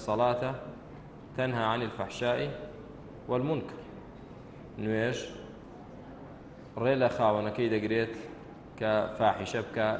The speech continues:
یا کاری مونکەر بکە. بۆیە ئینسان کە بەڕاستی نوێژ کات و تێی بگات، ئەو، ئەو نوێژکردنە وای لێ دەکا ئینشاءالله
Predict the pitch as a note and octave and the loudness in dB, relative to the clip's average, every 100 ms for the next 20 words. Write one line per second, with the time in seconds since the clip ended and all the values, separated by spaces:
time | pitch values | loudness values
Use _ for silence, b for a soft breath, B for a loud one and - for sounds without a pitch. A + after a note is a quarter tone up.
0 | - G#2+ - A#2+ A#2 A#2+ A#2 C#3 A2+ - | 0 0 4 4 4 2 0 0 0 -4
1 | F2 - - - - - - - - - | -8 -10 -14 -14 -16 -14 -14 -16 -16 -16
2 | - - B2+ C#3 A#2+ A#2 C3+ B2 A#2+ A2 | -16 -4 4 6 4 2 0 0 0 4
3 | G#2+ G#2 - B2 A#2 G#2 - G#2 G2 G2 | 4 4 2 0 0 0 0 0 0 -4
4 | - C3 A2 G#2 G#2+ G#2+ - - - - | 2 2 2 4 4 4 0 -10 -12 -14
5 | - - - - - A#2 A#2 C#3+ C3+ A2+ | -16 -16 -16 -16 -6 0 2 2 2 0
6 | - A#2 A2+ A#2+ A#2+ - - - - - | 0 -2 0 0 0 -4 -12 -14 -8 2
7 | B2 A#2 G#2+ G#2+ A#2+ G#2+ F#2+ A2 G2+ A2 | 4 4 2 2 0 -2 -2 0 2 2